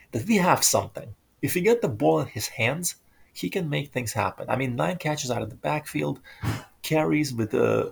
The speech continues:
over five yards a carry, touchdown, I believe both on the ground and receiving.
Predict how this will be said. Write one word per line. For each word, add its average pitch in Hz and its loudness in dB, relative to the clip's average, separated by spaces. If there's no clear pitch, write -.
over 135 4
five 131 2
yards 107 0
a 110 -10
carry, 139 0
touchdown, 131 2
I 123 2
believe 143 2
both 135 2
on 117 2
the 113 -2
ground 117 0
and 95 -2
receiving. 147 0